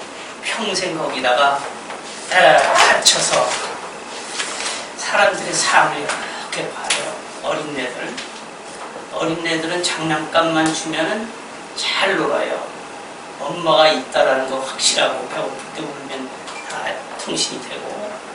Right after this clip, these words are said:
뭐든지 조금 크면 "엄마, 나 저거 사줘." 뭐 하면 되고, 엄마가 신이 돼요. 나중에, 나도 어려서 사고를 많이 쳤는데,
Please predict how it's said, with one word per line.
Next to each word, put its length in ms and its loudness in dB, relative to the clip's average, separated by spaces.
뭐든지 680 -2
조금 400 2
크면 400 -2
"엄마, 320 4
나 160 6
저거 300 2
사줘." 320 4
뭐 460 6
하면 360 2
되고, 500 -2
엄마가 400 2
신이 380 4
돼요. 260 -6
나중에, 880 4
나도 380 2
어려서 1120 4
사고를 420 2
많이 260 4
쳤는데, 580 -4